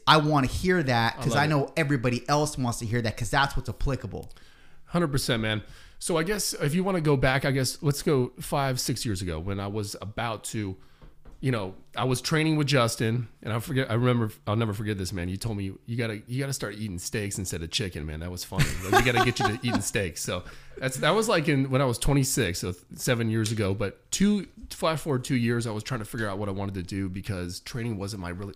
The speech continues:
Speaker 2: really my gig. I liked training myself. I liked training, but it wasn't, like, the, that passion wasn't burning in my chest, you know what I mean, that I was looking for. And I, I always knew I was, you know, destined for better things and bigger things. I don't wanna settle. And I felt like I was settling. And that was,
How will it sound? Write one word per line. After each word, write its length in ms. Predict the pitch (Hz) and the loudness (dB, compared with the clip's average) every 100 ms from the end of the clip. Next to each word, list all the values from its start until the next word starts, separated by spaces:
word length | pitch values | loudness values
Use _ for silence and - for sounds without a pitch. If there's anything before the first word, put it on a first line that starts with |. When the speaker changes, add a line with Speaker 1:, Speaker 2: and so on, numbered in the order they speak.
| - | -2
Speaker 2:
really 200 | 127 117 | 0 0
my 140 | 101 | -2
gig. 260 | 90 85 78 | -2 -4 -4
I 80 | |
liked 240 | 92 113 113 | -6 -6 -6
training 220 | 123 110 | -6 -6
myself. 540 | 101 101 117 98 98 | -6 -6 -6 -6 -8
I 60 | 90 | -8
liked 280 | 101 107 - - - | -10 -10 -14 -20 -12
training, 360 | - 110 120 | -6 -4 -4
but 100 | 104 | -6
it 60 | 87 | -6
wasn't, 300 | 104 107 95 | -8 -8 -10
like, 180 | 85 92 | -12 -10
the, 240 | 85 80 - - - _ - - | -10 -10 -12 -20 -20 _ -18 -10
that 180 | 92 | -6
passion 400 | - 127 127 - | -4 -2 -2 -2
wasn't 220 | 113 107 104 | -2 -2 -2
burning 200 | 104 104 | -2 -2
in 80 | |
my 120 | 95 82 | -4 -2
chest, 440 | - 92 73 - | -2 -2 -4 -6
you 80 | 98 | -4
know 60 | |
what 60 | 101 | -4
I 40 | |
mean, 120 | 101 98 | -4 -4
that 100 | 92 | -4
I 40 | |
was 180 | 95 87 | -6 -8
looking 300 | 98 98 90 | -10 -8 -10
for. 300 | - 62 65 - - - - _ - | -10 -12 -12 -16 -20 -20 -20 _ -10
And 120 | 107 | -8
I, 120 | 110 110 | -8 -10
I 100 | 107 | -4
always 260 | 139 202 160 | -2 0 2
knew 220 | 147 156 | 4 4
I 40 | 131 | 2
was, 320 | 117 110 - | -2 -4 -2
you 80 | 117 | -2
know, 60 | |
destined 320 | 120 117 123 | 0 -2 -2
for 80 | 117 | -4
better 240 | 101 107 104 | -4 -4 -4
things 240 | 117 104 | -4 -6
and 100 | 95 | -4
bigger 220 | 123 127 | -4 -4
things. 380 | 104 87 87 98 | -4 -6 -6 -8
I 40 | |
don't 140 | 95 104 | -8 -8
wanna 120 | 92 | -8
settle. 540 | - 120 113 76 71 - - | -8 -8 -6 -6 -8 -12 -18
And 80 | - | -14
I 40 | 107 | -8
felt 140 | 127 | -6
like 100 | 110 | -6
I 40 | |
was 100 | 82 | -6
settling. 480 | - 113 82 67 60 | -6 -6 -6 -8 -10
And 120 | 78 | -10
that 140 | 87 98 | -8 -8
was, 300 | 95 - | -8 -10